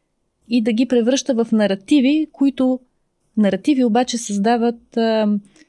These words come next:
а, п-, ня-, те не са паралелни вселени, но създават някакво усещане за реалност, което не е. Това е някаква фикция, нали? Това е някакво създаване на ре-, на реалност от думи, а, което е опасно.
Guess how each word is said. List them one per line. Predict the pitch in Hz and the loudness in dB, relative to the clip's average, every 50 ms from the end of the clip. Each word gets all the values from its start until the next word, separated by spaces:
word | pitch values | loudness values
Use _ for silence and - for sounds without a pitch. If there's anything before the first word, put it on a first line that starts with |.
| _ _ - | _ _ -6
а, | 214 196 196 190 190 190 185 - - - _ _ - - 208 180 - - - - - - | -4 -2 -2 0 -2 -2 -4 -6 -8 -12 _ _ -6 -4 -4 -4 -4 -8 -14 -18 -10 -4
п-, | - - 202 - 220 208 - - _ _ - | -2 -2 -2 0 -2 -2 -2 -4 _ _ -4
ня-, | 214 208 220 208 202 202 - | -2 -2 -2 -2 -4 -6 -2
те | - | 0
не | 226 220 | 0 0
са | - 240 226 | 0 -2 -2
паралелни | 240 226 220 226 233 226 233 214 | 0 0 2 2 2 2 2 0
вселени, | 202 - - 196 190 220 233 220 196 | 0 -2 -4 -2 0 0 0 0 0
но | 196 190 | 0 -2
създават | 196 - 185 185 180 202 220 233 220 220 214 220 | -4 -6 -8 -4 0 0 2 2 0 -2 -4 -4
някакво | 214 214 208 208 214 226 220 220 - - 190 | -2 0 0 0 0 0 -4 -8 -8 -6 -6
усещане | 185 - - - - 220 214 - - - 208 190 190 180 | -6 -4 -4 -2 -2 -2 -2 -2 -4 -2 0 0 0 0
за | 165 180 185 | 0 -2 -2
реалност, | 180 196 214 226 220 - | 0 0 0 0 -2 -2
което | - 226 220 214 - 208 | -4 -6 -6 -2 0 0
не | 202 202 202 202 214 208 | 2 2 2 2 0 0
е. | 175 165 - - | -2 -4 -6 -8
Това | 170 170 175 180 | -8 -6 -4 -4
е | 185 196 196 196 196 202 202 | -4 -4 -4 -4 -2 -2 -2
някаква | 196 202 202 196 208 202 - - 202 - | -2 -4 -4 -4 -6 -10 -10 -12 -10 -4
фикция, | - 269 233 - - - - 131 - - _ _ - | -4 -4 -4 -4 -10 -6 -6 -6 -6 -6 _ _ -14
нали? | - - - - | -12 -10 -10 -10
Това | 170 - - - - 185 | -10 -10 -8 -6 -4 -4
е | 190 190 196 202 - - - - _ - | -4 -4 -6 -8 -10 -18 -20 -18 _ -4
някакво | 208 202 202 202 180 _ - 226 | -2 -2 -2 -4 -8 _ -8 -6
създаване | 226 - 185 175 180 202 214 226 226 214 | -4 -4 -4 0 0 0 0 0 0 0
на | 202 196 185 180 | 0 0 0 2
ре-, | 175 175 170 - - | 0 0 -2 -2 -2
на | - 190 180 175 | -2 0 0 0
реалност | 170 180 196 220 226 220 202 - - | 2 2 2 2 2 2 0 -2 -4
от | 175 170 170 165 | -6 -6 -4 -2
думи, | 170 190 196 170 139 - - _ _ _ _ _ - - - _ _ - | 0 0 2 0 0 -2 -6 _ _ _ _ _ -20 -20 -20 _ _ -6
а, | 190 190 190 | -4 -4 -4
което | 190 - 240 240 247 | 0 -2 -2 0 0
е | 226 | -2
опасно. | 214 208 - 208 190 185 - - 247 - | -2 0 0 -2 -2 -2 -4 -8 -10 -10